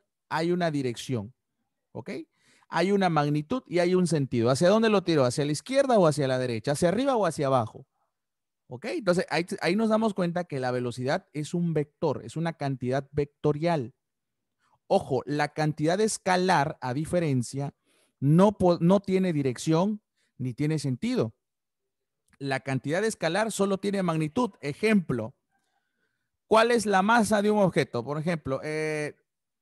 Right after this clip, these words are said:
van a la tienda ustedes y compran, por ejemplo, dos kilogramos de tomate. Ok. La masa, ojo, la masa, no el peso, la masa, la masa es una cantidad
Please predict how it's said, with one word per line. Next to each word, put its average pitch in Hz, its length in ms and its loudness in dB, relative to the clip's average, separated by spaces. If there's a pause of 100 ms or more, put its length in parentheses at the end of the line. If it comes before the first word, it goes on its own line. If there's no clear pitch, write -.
(160)
van 175 300 -2
a 208 60 0
la 190 120 -4
tienda 196 260 -4
ustedes 226 440 -4
y 170 60 -4
compran, 180 480 -4
por 147 100 -8
ejemplo, 165 380 -10
dos 180 240 -4
kilogramos 151 600 -4
de 123 80 -8
tomate. 107 640 -12 (1700)
Ok. - 240 -12 (880)
La 180 280 2
masa, 233 640 2 (120)
ojo, 156 340 -2
la 117 160 -2
masa, 151 340 -2
no 139 120 -4
el 147 100 -8
peso, 147 460 -10
la 117 180 -8
masa, 151 560 -2 (1800)
la 143 280 -2
masa 190 640 -2
es 170 240 -6
una 185 260 0
cantidad 139 600 0